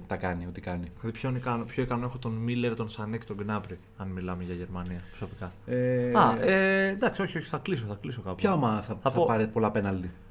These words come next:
Speaker 2: θα
Speaker 1: Πορτογαλία θα
Speaker 2: όχι,
Speaker 1: μπορούσε να πάρει.
Speaker 2: θα κλείσω στο πρώτο σκόρερ, Εμπαπέ. Πάω σε μια κλασική επιλογή. Θα πω Εμπαπέ. Και μετά θα πω Νούνιες.
Speaker 1: Ωραία.
Speaker 2: Γιατί θεωρώ ότι θα πάει και μακριά η Ουρουάη.
Speaker 1: Ωραία.
Speaker 2: Εμπαπέ και Νούνιες, λέω.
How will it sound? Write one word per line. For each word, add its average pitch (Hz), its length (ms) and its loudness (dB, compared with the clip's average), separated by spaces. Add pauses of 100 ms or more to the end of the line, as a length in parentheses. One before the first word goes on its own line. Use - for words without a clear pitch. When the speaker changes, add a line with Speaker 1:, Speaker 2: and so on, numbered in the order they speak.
(140)
Speaker 2:
θα - 80 -10
Speaker 1:
Πορτογαλία 147 360 6
θα 117 60 6
Speaker 2:
όχι, - 80 4
Speaker 1:
μπορούσε - 180 0
να - 60 -8
πάρει. 87 120 -4
Speaker 2:
θα 131 80 2
κλείσω 127 340 0
στο 98 140 -8
πρώτο 101 180 -6
σκόρερ, 95 320 -4
Εμπαπέ. 107 440 -4 (800)
Πάω 127 160 2
σε 104 140 -8
μια 117 160 -2
κλασική 117 320 -6
επιλογή. 120 320 -6 (1600)
Θα 120 60 -8
πω 113 100 -4
Εμπαπέ. 104 400 -4 (640)
Και 117 100 -2
μετά 117 180 0
θα 131 120 -2
πω 139 200 -2
Νούνιες. 113 380 -4 (380)
Speaker 1:
Ωραία. 101 380 -6
Speaker 2:
Γιατί 117 200 0
θεωρώ 123 180 4
ότι 120 80 -2
θα 123 60 -4
πάει 120 160 -2
και 120 80 -4
μακριά 117 320 0
η 110 120 0
Ουρουάη. 107 340 -2 (260)
Speaker 1:
Ωραία. 101 200 -6
Speaker 2:
Εμπαπέ 113 300 2
και 139 120 -2
Νούνιες, 113 340 -2
λέω. 92 180 -6